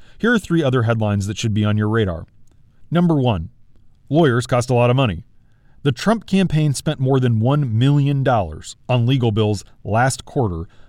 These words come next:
amid ongoing Russia investigations. They shelled out hundreds of thousands of dollars to represent staff,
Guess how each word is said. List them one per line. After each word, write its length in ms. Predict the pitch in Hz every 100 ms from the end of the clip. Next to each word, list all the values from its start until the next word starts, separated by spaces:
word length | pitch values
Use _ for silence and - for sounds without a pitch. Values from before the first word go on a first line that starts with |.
| -
amid 240 | 117 131 -
ongoing 480 | 131 143 135 131
Russia 300 | 110 127 -
investigations. 920 | 139 123 123 - 123 120 117 - - - - - - - - -
They 100 | 131
shelled 260 | - 160
out 140 | 143 117
hundreds 480 | - 175 170 151
of 80 | 135
thousands 460 | - 131 117 90 82
of 100 | 101
dollars 420 | 110 98 78 -
to 80 | 107
represent 460 | 107 104 104 101 -
staff, 500 | - 107 80 92